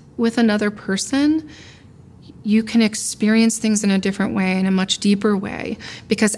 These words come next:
as we share what we see as the most challenging parts of our story, maybe the ugliest parts of our story, the hardest parts, or, um,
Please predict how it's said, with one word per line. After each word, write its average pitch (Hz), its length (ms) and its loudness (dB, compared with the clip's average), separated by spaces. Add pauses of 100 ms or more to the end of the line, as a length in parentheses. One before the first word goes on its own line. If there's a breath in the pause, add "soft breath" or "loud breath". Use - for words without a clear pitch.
as 240 380 4
we 240 160 2
share 196 480 0
what 202 320 0
we 190 340 2
see 285 560 0 (400 loud breath)
as 196 380 0 (920)
the 196 80 0
most 190 260 2
challenging 208 600 2
parts 226 320 -4
of 220 80 -4
our 220 100 -2
story, 220 460 -2
maybe 202 240 0
the 190 200 -4
ugliest 247 540 -4
parts 262 280 -8
of 254 60 -10
our 240 120 -4
story, 226 420 -4
the 220 100 -6
hardest 214 560 -4
parts, 226 460 -6
or, - 220 -8 (520 loud breath)
um, 220 480 -4